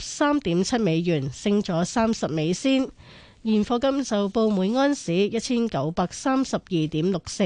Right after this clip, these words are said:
美元。港股美國預託證券A D R同本港收市比較係個別發展。匯控A D R較本港收市升咗百分之一點六，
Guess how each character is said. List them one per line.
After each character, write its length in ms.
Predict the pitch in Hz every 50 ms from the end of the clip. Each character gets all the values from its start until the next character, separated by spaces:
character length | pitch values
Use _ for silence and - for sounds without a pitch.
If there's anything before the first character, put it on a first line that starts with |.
| 175
美 200 | 160 160 156 151
元。 220 | 156 175 165 143 - - - - - _ _ _ _ - _ _ - - - _ - - _ - - - - - - - - - - - - - -
港 220 | - 226 269 302
股 100 | 311 339
美 200 | 330 277 220 220
國 180 | 196 - 220 196
預 180 | - 214 196
託 160 | 196 - 220 202
證 300 | - - 247 208 202 196
券 200 | 190 214 196 190
A 180 | 156 220 226 214
D 160 | 214 240 214
R 240 | 214 214 190 151 160
同 180 | - 180 180 170
本 180 | - 190 233 254
港 240 | 220 196 202 220
收 180 | 226 - 269 269
市 240 | - - - 196 196
比 200 | - 165 135 151
較 260 | 190 - 214 196 185
係 200 | 190 185 180 180
個 100 | 170 -
別 160 | 190 - 190 185
發 160 | - 208 196
展。 380 | - - 185 180 226 277 285 - - - _ - - - - - - - - - - -
匯 180 | 269 262 277
控 220 | 269 262 302 302 320
A 220 | 320 311 330 339
D 180 | 277 330 320 277
R 240 | 294 277 208 151 143
較 160 | - 190 180
本 180 | 180 190 190
港 220 | 208 202 175 185 202
收 240 | - - 240 247 247
市 320 | - - 165 160 185 185
升 300 | - - 240 214 226 220
咗 160 | - 170 160
百 180 | 165 - 175 165
分 300 | - - 214 190 175 170
之 160 | - - 220
一 100 | 226 233
點 260 | 208 - 185 175 202
六， 240 | 202 202 202 196